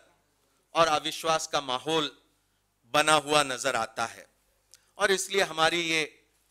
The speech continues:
और एक मांग है कि तुरंत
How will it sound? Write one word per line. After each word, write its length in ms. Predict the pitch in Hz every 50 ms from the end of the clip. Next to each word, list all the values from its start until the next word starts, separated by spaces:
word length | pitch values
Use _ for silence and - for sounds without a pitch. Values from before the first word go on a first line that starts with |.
| _ _ -
और 160 | 170 202 220
एक 180 | 214 208 208 - 156
मांग 360 | 156 160 170 170 170 160 139
है 320 | 135 131 123 120 - _ _ _ _ _ _ _ _ _ _ _ _ _
कि 60 | -
तुरंत 600 | 175 - 190 196 208 220 220 226 - - - -